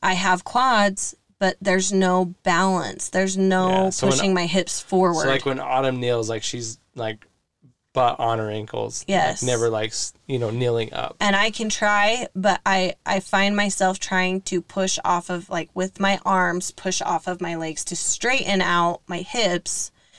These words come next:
Speaker 1: because I can't push forward with my butt, if that makes
Speaker 2: Yeah.
Speaker 1: sense, to straighten out my hips.
Speaker 2: Yeah.
Speaker 1: So I look funny. I look silly. I, you know, it doesn't look normal because I can't high kneel unless I'm holding on.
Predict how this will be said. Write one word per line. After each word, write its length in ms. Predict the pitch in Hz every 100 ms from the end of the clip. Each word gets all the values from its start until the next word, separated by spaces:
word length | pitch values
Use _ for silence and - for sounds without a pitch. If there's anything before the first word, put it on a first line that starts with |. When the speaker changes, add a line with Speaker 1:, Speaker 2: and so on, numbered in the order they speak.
| _ -
Speaker 1:
because 320 | 196 214 196
I 100 | -
can't 340 | 185 - 185 -
push 260 | - 196 -
forward 600 | - 190 175 175 151 170
with 200 | 160 -
my 120 | 160
butt, 300 | 151 156 - _ _ _ -
if 80 | 190
that 160 | 175 165
makes 200 | 175 -
Speaker 2:
Yeah. 20 |
Speaker 1:
sense, 360 | 165 151 - -
to 180 | - 180
straighten 420 | - 190 165 175
out 180 | 156 160
my 100 | 156
hips. 420 | 160 - - -
Speaker 2:
Yeah. 220 | 110 101 - - -
Speaker 1:
So 320 | - 196 - -
I 160 | 220
look 260 | 226 233 226
funny. 500 | - 214 196 202 208
I 160 | - 190
look 240 | 196 196
silly. 580 | - 196 190 196 185 190 _ - - _
I, 280 | 202 190 180
you 160 | 196 190
know, 160 | 185 180
it 100 | 185
doesn't 260 | 185 185
look 140 | 190 190
normal 500 | 185 175 175 180 190
because 640 | 196 185 185 175 165 - -
I 100 | 196
can't 360 | 185 190 185 - _ -
high 200 | - 190
kneel 220 | 190 196
unless 460 | - 202 202 202 202
I'm 160 | 226 208
holding 440 | 208 196 190 190
on. 420 | - 170 - 175